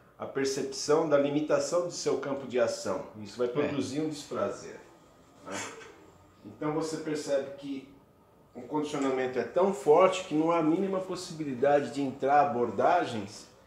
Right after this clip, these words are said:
Speaker 1: mais profundas nos encontros. Abordagens que possa produzir reflexão e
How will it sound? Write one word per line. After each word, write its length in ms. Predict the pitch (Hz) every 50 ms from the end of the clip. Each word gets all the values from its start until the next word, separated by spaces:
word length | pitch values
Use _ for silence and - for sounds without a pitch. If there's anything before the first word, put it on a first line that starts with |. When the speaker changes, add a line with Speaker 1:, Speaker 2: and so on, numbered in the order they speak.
| - - - - - - - -
Speaker 1:
mais 280 | 117 127 143 151 147
profundas 880 | - - 165 175 170 - - - - 160 170 175 165 139 113 104 98 98 101
nos 240 | 117 113 98 95
encontros. 840 | 117 113 107 - - 101 98 87 - - - - - - - - - - - - - - - - - - - - - - - - - - - - - - - - - -
Abordagens 760 | 107 110 107 123 117 110 123 127 131 131 127 135 135 120 - -
que 140 | - 123
possa 380 | 110 - 123 127 131 127 131 127
produzir 840 | - - 135 120 113 123 120 110 101 101 123 131 131 110 - - - - - - - - - - - - - - - - - - - - -
reflexão 1000 | - - 113 110 - 127 127 120 - - - - - 123 131 143 143 127 104 - - - - - - - - - - - - - - - - - - - - - - - _ _ - - - - - - - - - - - - - - - - - - _ - -
e 1000 | 107 113 113 113 110 110 104 104 104 104 104 104 98 98 98 92 92 87 80